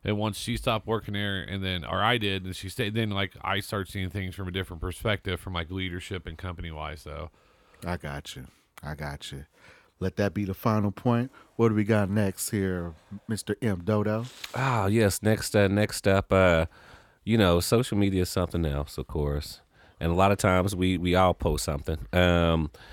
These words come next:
Speaker 3: you know, whether it's, uh, you know, how was your day, or if you had a birthday and what you did and, and what have not, or, you know, all that type of shit. So say, for instance, you post something and, uh, family gathering or what have not,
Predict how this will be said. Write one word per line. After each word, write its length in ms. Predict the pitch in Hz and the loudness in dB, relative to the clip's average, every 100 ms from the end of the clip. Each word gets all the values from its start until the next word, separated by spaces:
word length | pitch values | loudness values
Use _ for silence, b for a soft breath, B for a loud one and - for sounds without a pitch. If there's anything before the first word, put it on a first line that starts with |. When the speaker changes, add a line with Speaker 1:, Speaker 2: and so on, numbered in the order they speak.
| B 90 | B 0
Speaker 3:
you 100 | 90 | 4
know, 120 | 85 | 4
whether 280 | 82 87 85 | 4 4 4
it's, 160 | 85 | 4
uh, 420 | 87 85 82 82 80 | 4 4 4 2 0
you 120 | 85 | 0
know, 80 | 82 | 0
how 140 | 90 | 2
was 100 | 87 | 2
your 80 | 85 | 2
day, 260 | 87 90 90 | 2 4 4
or 220 | 82 82 | 2 2
if 120 | 85 | 2
you 100 | 92 | 2
had 80 | 87 | 2
a 40 | |
birthday 480 | 80 87 87 85 90 | 4 4 4 0 0
and 100 | 82 | 2
what 140 | 82 - | 0 -4
you 40 | |
did 200 | 78 80 78 | -2 -2 -2
and, 160 | 78 - | -6 -4
and 140 | 82 | 0
what 140 | 78 78 | 2 2
have 240 | 90 82 | 2 2
not, 420 | 87 123 107 - - b b b | 2 2 2 -2 -14 b b b
or, 140 | 82 | 0
you 100 | 90 | 0
know, 200 | 76 80 - - - | 0 -4 -8 -4 4
all 160 | 120 92 | 4 4
that 100 | 82 | 2
type 180 | 80 | 0
of 60 | - | -2
shit. 260 | - 64 - B B B B B | -6 -6 -8 B B B B B
So 120 | 101 | 2
say, 160 | 117 123 | 4 4
for 120 | 107 | 4
instance, 260 | 107 113 | 2 0
you 80 | 110 | -2
post 240 | - 78 - | 2 2 2
something 300 | 71 - 104 _ _ _ _ _ _ b b b b | -2 -4 -8 _ _ _ _ _ _ b b b b
and, 340 | 85 87 87 | 4 4 6
uh, 440 | 87 85 82 80 85 90 - | 6 8 8 6 4 0 0
family 400 | 110 101 101 98 | 4 6 6 4
gathering 480 | 92 95 92 87 90 | 4 6 6 4 4
or 40 | |
what 120 | 87 92 | 4 4
have 160 | 90 | 4
not, 380 | 90 95 85 | 2 0 0